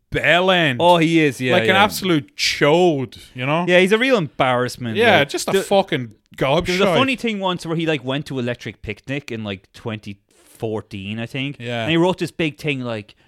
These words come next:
Speaker 2: "There's nothing meaningful here.
Speaker 1: Yeah.
Speaker 2: It's all young people gallivanting. They don't care about music."
Speaker 1: Oh,
Speaker 2: And it's like,
Speaker 1: fuck
Speaker 2: you're in your
Speaker 1: off.
Speaker 2: fifties.
Speaker 1: Yeah.
Speaker 2: He's one of those cunts, like, they can't even name seven, uh,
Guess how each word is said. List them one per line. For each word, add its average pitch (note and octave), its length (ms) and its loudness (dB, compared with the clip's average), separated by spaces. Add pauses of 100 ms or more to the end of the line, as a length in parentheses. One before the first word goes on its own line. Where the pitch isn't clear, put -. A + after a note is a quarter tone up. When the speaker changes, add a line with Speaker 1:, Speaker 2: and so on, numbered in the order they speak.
(100)
Speaker 2:
"There's C3 220 -12
nothing C#3 540 -10
meaningful B2 680 -8
here. A#2+ 560 -8
Speaker 1:
Yeah. C#3+ 320 -6
Speaker 2:
It's C#3+ 180 -4
all E3 240 0
young E3 400 -2
people B2+ 640 -6 (480)
gallivanting. C#3+ 1040 -4
They F3+ 140 -2
don't D#3 340 -4
care E3 520 -6
about B2 300 -8
music." C3+ 800 -4
Speaker 1:
Oh, D3+ 380 -2
Speaker 2:
And D3 100 -2
it's D3+ 120 -4
like, F3+ 140 2
Speaker 1:
fuck G3+ 300 0
Speaker 2:
you're G3+ 140 2
in D4 80 -2
your G3 80 4
Speaker 1:
off. F#3 240 2
Speaker 2:
fifties. C3+ 540 0
Speaker 1:
Yeah. G3 320 2
Speaker 2:
He's B3+ 120 6
one D4 160 4
of C#4 40 2
those C4 80 -2
cunts, G#3 320 -2
like, C#3 180 -4 (140)
they F#3+ 100 -2
can't F3+ 260 -6
even D3 280 -10
name D3+ 420 -8
seven, C#3 560 -8 (420)
uh, A#2 500 -4